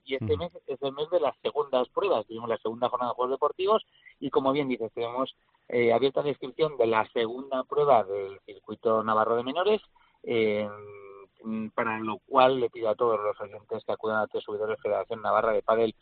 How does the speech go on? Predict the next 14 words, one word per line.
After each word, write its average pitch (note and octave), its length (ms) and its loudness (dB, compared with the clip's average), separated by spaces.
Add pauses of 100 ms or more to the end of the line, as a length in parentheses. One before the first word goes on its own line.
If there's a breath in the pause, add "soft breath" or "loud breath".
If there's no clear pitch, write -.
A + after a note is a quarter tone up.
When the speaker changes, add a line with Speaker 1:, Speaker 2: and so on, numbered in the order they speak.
(280)
Speaker 1:
punto C#3 320 2
com B2+ 200 0
para A#2 160 -4
tener A#2 220 -8
toda A#2+ 180 -4
la, A2 180 -2
la G#2+ 120 -6
información, G#2+ 680 -2 (460 loud breath)
al D3 180 8
igual D3+ 280 8
que E3 120 -2
el C#3 60 -4
trofeo B2 400 0
canalla, C#3+ 540 0